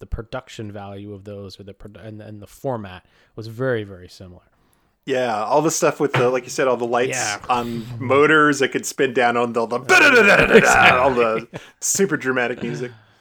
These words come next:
Speaker 2: Absolutely. Um, yeah, so, um, the show was co-produced by Disney-owned Valley Crest Productions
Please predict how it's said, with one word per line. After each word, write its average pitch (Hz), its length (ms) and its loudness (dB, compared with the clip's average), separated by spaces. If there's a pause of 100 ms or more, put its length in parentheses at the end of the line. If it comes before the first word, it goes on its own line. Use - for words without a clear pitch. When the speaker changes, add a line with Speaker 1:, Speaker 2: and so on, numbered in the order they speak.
(560)
Speaker 2:
Absolutely. 127 600 -6 (540)
Um, 135 360 0
yeah, 151 140 0
so, 131 540 -2
um, 110 500 -6 (460)
the 123 180 -6
show - 340 -2
was 160 200 -2
co-produced 151 760 -4
by 110 160 -2
Disney-owned 123 840 -6
Valley 113 380 -2
Crest - 360 -8
Productions 117 760 -8